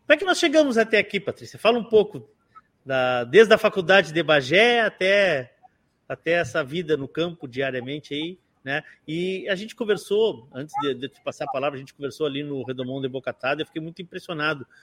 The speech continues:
com a tua, hum, lucidez, assim, é, da responsabilidade que tu tens nesse cargo, né?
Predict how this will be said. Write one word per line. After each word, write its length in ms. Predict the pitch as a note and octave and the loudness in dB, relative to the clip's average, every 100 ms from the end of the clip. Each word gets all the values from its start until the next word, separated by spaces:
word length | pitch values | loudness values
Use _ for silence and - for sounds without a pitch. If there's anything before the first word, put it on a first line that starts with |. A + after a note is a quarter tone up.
| - _ _ | -20 _ _
com 140 | C#3 | -10
a 60 | C#3 | -10
tua, 680 | - D3+ D#3 D#3 D3+ D3 C#3 | -8 -2 0 2 0 0 -2
hum, 340 | C3+ B2+ B2 - _ - _ _ _ _ _ _ _ _ | -6 -12 -16 -18 _ -20 _ _ _ _ _ _ _ _
lucidez, 580 | G3+ G3 F#3+ F3 F#3 C3+ | -10 -8 0 4 4 4
assim, 360 | A2+ - D3 D#3+ F#3+ _ _ _ _ | -6 -14 -10 -10 -10 _ _ _ _
é, 580 | D3 C#3+ C#3+ C#3 C#3 C#3 C3 - | -6 -2 -2 -2 -4 -6 -10 -8
da 80 | C3+ | -4
responsabilidade 640 | D3 D#3 G3 G3 E3 F3 - | -2 -4 -2 -2 2 0 0
que 60 | |
tu 80 | E3+ | -10
tens 320 | - E3+ D#3+ | -4 -4 -4
nesse 200 | C3 - | -8 -12
cargo, 400 | - A#2 G#2+ G#2 | -6 -6 -4 -8
né? 360 | F#2+ F#2+ B2+ | -16 -10 -8